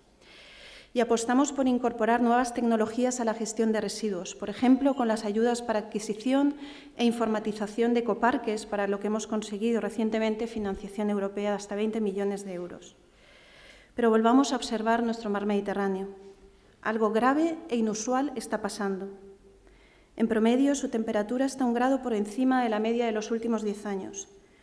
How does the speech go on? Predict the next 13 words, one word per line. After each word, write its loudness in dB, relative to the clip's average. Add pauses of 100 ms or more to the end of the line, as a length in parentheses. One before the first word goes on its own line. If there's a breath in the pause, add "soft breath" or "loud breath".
(180 soft breath)
y 2
estos -2
días 2 (420 loud breath)
ha -2
llegado 2
a 2
superar 0
los 0
veintisiete 0
grados 0
en -2
nuestras -4
costas, -8